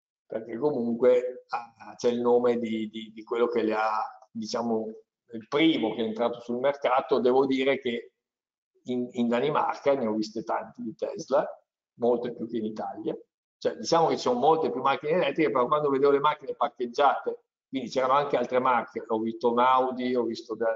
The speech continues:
delle altre macchine, però Tesla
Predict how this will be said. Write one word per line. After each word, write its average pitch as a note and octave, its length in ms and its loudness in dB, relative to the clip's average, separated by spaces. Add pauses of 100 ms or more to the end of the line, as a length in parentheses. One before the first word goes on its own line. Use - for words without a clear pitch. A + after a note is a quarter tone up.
(160)
delle A#2 160 -8
altre A#2 240 -2
macchine, A#2+ 460 -8 (540)
però C#3 760 2 (640)
Tesla F3 720 2